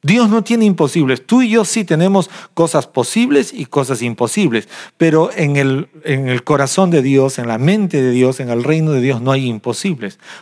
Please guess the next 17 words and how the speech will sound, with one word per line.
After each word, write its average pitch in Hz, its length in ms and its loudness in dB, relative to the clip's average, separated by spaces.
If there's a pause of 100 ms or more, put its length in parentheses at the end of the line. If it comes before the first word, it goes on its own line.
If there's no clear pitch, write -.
porque 127 300 -2
para 104 260 -4
Dios 135 440 0 (300)
no 127 180 0
hay 135 160 -2
nada 175 520 -2 (140)
imposible, 110 920 -6
dijo 113 240 -8
Jesús. 113 460 -2 (220)
Entonces 143 680 -2
es 196 240 0
importante 143 720 -2
que 143 100 -6
usted 156 240 0
y 151 100 2
yo 151 120 4
entendamos 127 720 -2